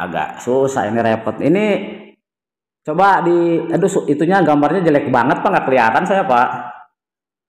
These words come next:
Oke.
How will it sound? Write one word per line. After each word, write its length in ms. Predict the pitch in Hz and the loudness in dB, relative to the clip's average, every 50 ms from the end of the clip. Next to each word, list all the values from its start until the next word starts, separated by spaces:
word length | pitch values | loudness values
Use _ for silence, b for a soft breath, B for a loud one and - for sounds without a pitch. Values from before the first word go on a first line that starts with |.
| _ _ _ _ _ _ _ _ _ _ _ _ _ _ _ _ _ _ _ _ _ _ _ _ _ _ _ _ _ _ _ _ _ _ _ _ _ _ _ _ _ _ _ _ _ _ _ _ _ _ _ - | _ _ _ _ _ _ _ _ _ _ _ _ _ _ _ _ _ _ _ _ _ _ _ _ _ _ _ _ _ _ _ _ _ _ _ _ _ _ _ _ _ _ _ _ _ _ _ _ _ _ _ -12
Oke. 320 | 127 113 - 160 170 175 | -10 -2 0 2 4 4